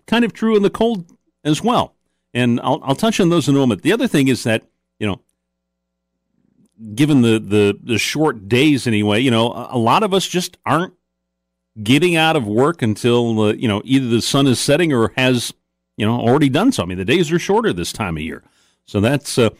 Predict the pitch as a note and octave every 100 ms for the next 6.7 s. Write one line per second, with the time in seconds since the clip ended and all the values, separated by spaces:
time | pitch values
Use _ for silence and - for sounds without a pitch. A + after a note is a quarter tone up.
0 | _ - F4 - A3+ D4+ - A3 F3 C#3
1 | E3+ B2 C3 C#3+ B2+ A2+ G#2 - A#2 A#2+
2 | D3+ C#3+ B2+ A#2+ B2 G#2 G2+ G2+ A2+ -
3 | D2 - F#2 - - - E2+ A#2 C3 C3
4 | _ _ _ _ _ _ _ _ _ _
5 | _ - G3 B3+ F3+ G3 G#3+ G3+ G3+ -
6 | - D#3+ D3 B2+ C#3 A#2